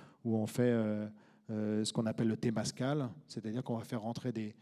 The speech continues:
des pierres volcaniques qu'on a chauffées dans de, dans un feu, sous, sous une grande tente, euh, et on va mettre de l'eau dessus avec des plantes à l'intérieur pour vous faire revivre votre naissance, votre vie et votre mort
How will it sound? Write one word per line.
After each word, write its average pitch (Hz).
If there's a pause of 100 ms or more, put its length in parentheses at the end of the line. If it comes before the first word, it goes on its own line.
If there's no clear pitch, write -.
(240)
des 120
pierres 135
volcaniques 127
qu'on 120
a 120
chauffées 127
dans 117
de, 107
dans 113
un 113
feu, 160 (340)
sous, - (220)
sous 135
une 120
grande 123
tente, 170 (520)
euh, 110
et 143
on 131
va 117
mettre 131
de 117
l'eau 123
dessus 135
avec 113
des 110
plantes 139
à 117
l'intérieur 120 (400)
pour 127
vous 110
faire 120 (160)
revivre 123
votre 113
naissance, 131
votre 120
vie 127
et 127
votre 117
mort 139